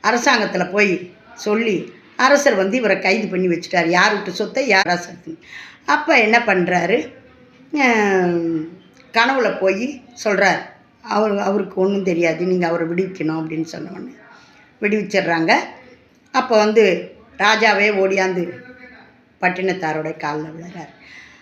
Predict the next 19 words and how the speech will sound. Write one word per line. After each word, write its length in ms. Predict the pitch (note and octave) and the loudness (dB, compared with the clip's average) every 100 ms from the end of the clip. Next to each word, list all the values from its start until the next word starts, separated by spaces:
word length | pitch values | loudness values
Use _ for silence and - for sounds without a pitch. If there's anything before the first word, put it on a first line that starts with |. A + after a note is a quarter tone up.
| _ | _
அதுக்கப்புறம் 1000 | - D4 D#4 C#4 C4+ C4 A#3 F3+ - - - - - - - | 0 2 4 2 2 2 2 0 -6 -12 -20 -20 -20 -20 -8
சேந்தனார் 480 | C4 C4+ B3+ A#3 A3 | 0 2 4 4 4
என்ன 220 | G#3+ G#3+ | 2 2
செய்வாரு? 760 | A3 G3+ F#3 F3+ E3+ F3+ F3+ - - - - | 0 0 2 2 2 0 -4 -12 -20 -20 -2
வேலை 320 | G3 G3 F3 | 2 2 2
இல்லை, 260 | E3 E3+ A3 - - - | 0 2 2 0 -10 -4
ஒண்ணும் 260 | F3+ F#3 | -2 0
இல்லை. 240 | F3 D#3+ A3 - - - - - | 0 0 -2 -4 -16 -20 -20 -10
அவர் 260 | B3+ C#4 D4+ | 2 4 6
வந்து 580 | B3 B3+ D4+ A#3 - - - | 4 4 4 2 -2 -10 0
திருவெண்காடு 840 | E4+ F#4 F#4+ E4 C#4 - A#3 A3+ A3 | 4 4 6 4 4 4 4 4 4
அருகில் 360 | G#3+ A#3+ B3 | 4 4 0
உள்ள 480 | G3+ G3 A3+ D4 C4 - - - _ _ _ | 0 0 4 4 4 -2 -12 -20 _ _ _
நாங்கூர் 1000 | A3 B3+ C#4+ F4+ F#4+ E4+ D4 D#4 G#3 - | 2 4 6 6 4 4 2 2 0 -4
என்ற 440 | G3 A3+ A3+ C#4+ A#3+ | 0 2 4 4 4
ஊர்ல 560 | A3 G#3+ G#3 B3 - - - - - _ _ | 2 2 2 0 -2 -14 -20 -20 -20 _ _
வசித்து 460 | - G#3 A#3 F#3 F#3 | -2 -2 -2 -4 -4
வரார், 260 | E3 D#3 - - _ _ - - D#3+ - D#4+ | -4 -6 -12 -20 _ _ -20 -20 -20 -14 0
வாழறார். 500 | D#4+ C#4+ B3 A3 F3+ | 4 6 4 2 -2